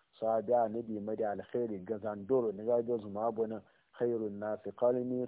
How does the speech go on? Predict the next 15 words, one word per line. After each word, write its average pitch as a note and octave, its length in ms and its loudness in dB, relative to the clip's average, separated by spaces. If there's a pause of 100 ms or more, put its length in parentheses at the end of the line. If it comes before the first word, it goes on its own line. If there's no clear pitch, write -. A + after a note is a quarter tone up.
thumma A#2+ 220 -2
alladhina G#2 580 -2
yalunahum G#2+ 720 -4
thumma B2 280 -4
alladhina G#2+ 680 -4 (400)
yalunahum. C#3+ 760 8 (340)
Zandoro A#2 540 4
na A2+ 120 -4
magai A#2 380 0
na A2 220 -4
sahabi A2 320 2
Annabi A2+ 480 0
wani A#2+ 220 0
munafiki G#2+ 800 -4
yo G2+ 180 2